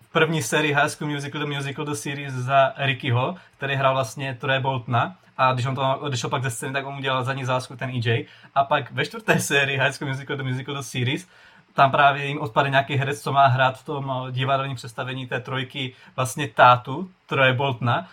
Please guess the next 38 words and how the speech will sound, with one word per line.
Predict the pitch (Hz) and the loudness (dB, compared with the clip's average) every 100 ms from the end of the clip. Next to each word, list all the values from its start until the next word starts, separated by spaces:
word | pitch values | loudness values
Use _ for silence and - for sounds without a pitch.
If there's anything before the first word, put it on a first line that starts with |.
| - | -12
Takže | 139 131 | -6 -4
vlastně | 135 135 147 | -4 -4 -6
on | 135 | -6
se | 131 | -2
to | |
tak | 139 | 0
hezky | 135 - | 0 -2
zacykluje, | 139 135 131 151 | -4 -4 -4 -2
že | 135 147 | -2 -2
E | |
J | 139 143 | -4 -4
nejprve | 143 131 139 139 | -4 -4 0 2
hrál | 139 | 2
vlastně | 135 131 156 | 0 -2 -6
Troje, | - 135 139 135 143 | -4 0 2 0 -6
Troje | - 143 | -2 0
Boltona | 135 135 131 | 0 -2 -2
a | 131 | -2
pak | 135 127 | -2 -2
hrál | 131 | -2
vlastně | 131 123 127 | -4 -6 -4
tátu | 135 131 190 | 4 6 6
<laughs> | 131 | 8
Troje | 196 | 8
Boltona | 160 156 156 143 131 - - | 8 6 2 0 -2 -4 -16
v | - | -4
tom | 143 143 | -2 -2
divadelním | 139 139 143 139 | 0 2 2 0
představení | 139 135 143 147 | -6 -4 -4 -4
úplně | 139 | 0
na | 135 | 0
konci | 131 139 | 0 -8
celého | 135 139 143 | -10 -8 -8
seriálu. | 135 127 127 123 143 - - - - | -6 0 2 2 0 -10 -20 -12 4
A | 139 135 | 4 4
díky | 156 180 | -4 -4
tomu | 180 156 | -2 -4
celkově | 151 151 160 | -2 -4 -4